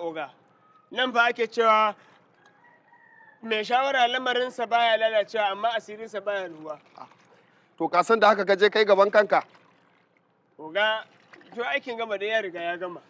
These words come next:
Speaker 1: Dan
Speaker 2: Gaskiya.
Speaker 1: Allah, dan Annabi, yanzu abin da nake so da kai.
Speaker 2: Mm.
Speaker 1: Ko ba gaskiya?
Speaker 2: Mm. Da ya yi zafi ko?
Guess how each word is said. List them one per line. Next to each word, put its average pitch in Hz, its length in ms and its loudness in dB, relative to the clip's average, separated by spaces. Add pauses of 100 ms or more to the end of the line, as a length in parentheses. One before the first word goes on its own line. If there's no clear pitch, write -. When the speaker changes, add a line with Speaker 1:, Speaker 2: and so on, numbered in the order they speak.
(320)
Speaker 1:
Dan 202 100 -4
Speaker 2:
Gaskiya. 240 160 -6
Speaker 1:
Allah, 226 160 0
dan 339 180 -2
Annabi, 220 400 -6
yanzu 202 160 -10
abin 226 220 -8
da 202 80 -6
nake 196 240 -8
so 180 140 -14
da 156 100 -16
kai. 135 180 -20 (100)
Speaker 2:
Mm. 147 280 -4 (680)
Speaker 1:
Ko 247 100 -4
ba 247 140 2
gaskiya? 202 320 -6 (140)
Speaker 2:
Mm. 139 240 -8 (1500)
Da 131 100 -8
ya 156 160 2
yi 165 60 2
zafi 165 260 0
ko? 160 160 -6